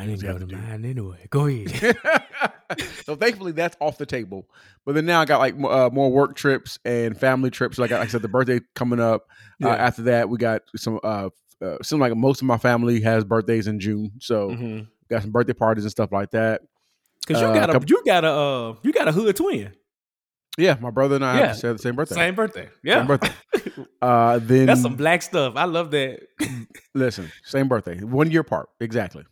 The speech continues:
Speaker 2: Um, then after that, my niece and my brother, my youngest brother, ha-, share a birthday. Then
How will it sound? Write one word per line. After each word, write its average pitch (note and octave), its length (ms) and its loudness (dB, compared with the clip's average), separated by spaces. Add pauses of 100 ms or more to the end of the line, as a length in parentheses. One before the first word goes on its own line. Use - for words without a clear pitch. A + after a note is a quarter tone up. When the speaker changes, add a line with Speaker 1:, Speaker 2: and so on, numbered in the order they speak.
(600)
Speaker 2:
Um, A#2 480 -4
then C#3 220 0
after B2 240 -2
that, B2+ 180 0
my A#2 100 -2
niece B2+ 300 -4
and A#2+ 80 -6
my A2 160 2
brother, B2 400 2
my A2 160 -4
youngest C3+ 300 0
brother, A#2+ 340 2
ha-, A#2 240 -2
share B2+ 200 0
a A#2 40 0
birthday. A2+ 560 0
Then G#2+ 420 -4